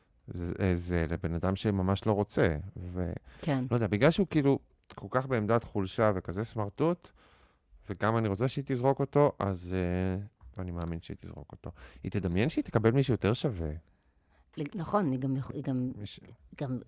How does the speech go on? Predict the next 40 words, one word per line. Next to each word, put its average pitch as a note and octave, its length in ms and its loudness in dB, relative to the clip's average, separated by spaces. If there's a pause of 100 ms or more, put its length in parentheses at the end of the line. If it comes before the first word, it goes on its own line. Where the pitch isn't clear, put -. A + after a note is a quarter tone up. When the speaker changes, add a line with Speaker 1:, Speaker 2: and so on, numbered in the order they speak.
(320)
Speaker 2:
מאוד C#3+ 220 -2
קל D#3 160 -4
לה D#3 100 0
בהתחלה, D#3+ 420 0
כי C#3 120 -6
הם C3 60 -2
מאוד C3+ 120 -2
נמשכים C#3+ 400 -4
אליה, C#3+ 220 0
והיא C3 100 -4
כבר, C#3 340 -4
היא F#3+ 140 -12
כבר, D#3 260 -2
היא D3+ 120 4
כבר C3 240 -4
סיפרה C#3+ 340 -6
בהתחלה D3 380 -2
שמאוד C#3+ 320 -2
קשה C#3 240 -6
לה C3+ 80 -2
עם C3 100 -2
זה C3 120 -4
שגברים C3 520 -2
מאוד C3 220 0
מאוד, C3 320 -2
אה, C3 100 0 (800)
מאוד, C#3+ 320 2
אה, C#3+ 140 4
מתחנפים C#3+ 600 0
אליה D3 220 2
ומחזרים C#3 460 -2
אחריה C#3 300 -2
בהתחלה, C3+ 600 0
ואז, C#3 380 0
אה, C#3+ 80 0
נעלמים. C3 560 0
אז B2+ 120 -4
נראה C3+ 180 -2
לי D#3 80 -2
שהיא D3+ 280 -2